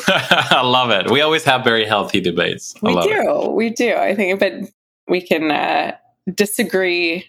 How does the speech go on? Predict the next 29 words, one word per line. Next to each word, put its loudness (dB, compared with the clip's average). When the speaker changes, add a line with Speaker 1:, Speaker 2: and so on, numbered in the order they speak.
Speaker 2:
about 0
an -4
issue, -2
not -4
with -4
each -6
other. -4
So, -4
Speaker 1:
which 0
is -2
hard 2
to 2
find 2
these -2
days 0
at 2
large 0
in -2
society, -2
I 0
find. -2
I 0
feel 0
like -2
we 0
take 0
our 0
positions -2
so 0